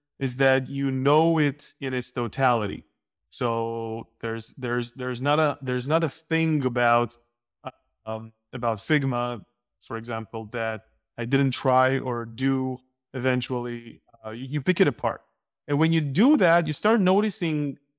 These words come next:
the problems with the tool that you love and you pick apart, because unlike nobody else, like, you know, it's like your spouse, right? You know them so well, you know all of their faults and all of their, uh, misgivings and all of their problems better than,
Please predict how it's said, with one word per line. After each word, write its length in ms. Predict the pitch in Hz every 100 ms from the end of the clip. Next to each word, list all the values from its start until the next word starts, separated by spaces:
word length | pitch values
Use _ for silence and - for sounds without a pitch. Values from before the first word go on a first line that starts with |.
| _ -
the 160 | 123
problems 840 | 123 - 170 190 135 123 123 123 - -
with 200 | 131 127
the 80 | 120
tool 360 | 147 143 135
that 200 | 127 117
you 80 | 131
love 360 | 123 123 120 117
and 140 | 123
you 80 | 120
pick 180 | 117 113
apart, 380 | 110 160 101 104
because 320 | 135 131 - _ _ _ -
unlike 440 | 143 147 135 -
nobody 460 | 139 151 156 143 135
else, 400 | 147 147 - - _
like, 280 | 82 120 117 _
you 80 | 156
know, 120 | 135
it's 140 | 123 147
like 160 | 135
your 180 | 147 139
spouse, 540 | - - 156 123 110
right? 220 | 127 131 135 _ _ _
You 120 | 147 143
know 220 | 156 180
them 160 | 170
so 280 | 151 170 160
well, 480 | 156 180 151 151 175 -
you 100 | 135
know 220 | 139 139
all 300 | 143 147 156
of 100 | 147
their 180 | 139 131
faults 480 | - 170 127 127 -
and 140 | 131
all 180 | 131 135
of 120 | 131
their, 320 | 131 127 123 _ _ -
uh, 400 | 127 120 120 120
misgivings 840 | 123 131 127 127 147 143 135 131 127
and 120 | 127
all 140 | 127
of 80 | 131
their 120 | 123
problems 540 | 113 160 160 120 123 -
better 380 | 123 147 143 139
than, 400 | 135 131 123